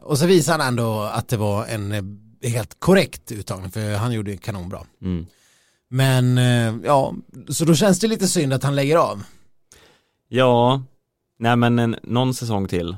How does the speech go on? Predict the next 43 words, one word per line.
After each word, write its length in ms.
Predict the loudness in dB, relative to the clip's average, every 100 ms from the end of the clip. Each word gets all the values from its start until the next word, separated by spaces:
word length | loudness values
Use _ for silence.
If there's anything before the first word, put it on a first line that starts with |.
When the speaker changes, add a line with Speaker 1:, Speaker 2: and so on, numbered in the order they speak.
| -6
Speaker 2:
hade 160 | -4
man 200 | -2 0
ju 120 | 0 0
gärna 220 | -2 -2
haft 160 | -6 -8
kvar 240 | -6 -6
honom. 320 | -6 -8 -10 -14 _ _ _ -6
Speaker 1:
Ja. 240 | -6 -6 0
Speaker 2:
Det 100 | 4
är 40 |
ju 140 | 4
som, 440 | 4 4 4 2 -2 -6 _ _ -20 -20 _ 0
det 140 | 2
känns 280 | 4 2 4
ju 40 |
inte 480 | 2 4 6 6 6
Speaker 1:
Lite 140 | 6 4
som 180 | 2
Speaker 2:
som 160 | 4 4
att 80 | 2
Speaker 1:
Marcus 220 | 0 -2
Speaker 2:
han 80 | 0 0
Speaker 1:
Hellner. 300 | 0 -4 -10 -4
Speaker 2:
Ja, 440 | 0 2 2 0 -4 _ _ _
han 140 | 0 4
lämnar 420 | 6 6 4 4
ju 180 | 4 2
inte 600 | 0 0 4 4 2 -2 -6
ett 200 | -6 -6 -8 -4
landslag 640 | 0 0 0 0 0 0
i 220 | -2 -2 -2
förfall. 580 | -4 -4 -2 -2 -2
Det 80 | -4
finns 280 | -2 -2 -2
ju 40 | -2
ändå 140 | 0
Speaker 1:
Nej. 140 | 0
Speaker 2:
rätt 120 | 0 0
mycket 280 | -2 0
ljusglimtar 720 | 0 -2 -2 0 0 0 -4 -2
i 120 | -2
det 300 | -2 -4 -6
svenska, 640 | -8 -8 -8 -6 -4 -6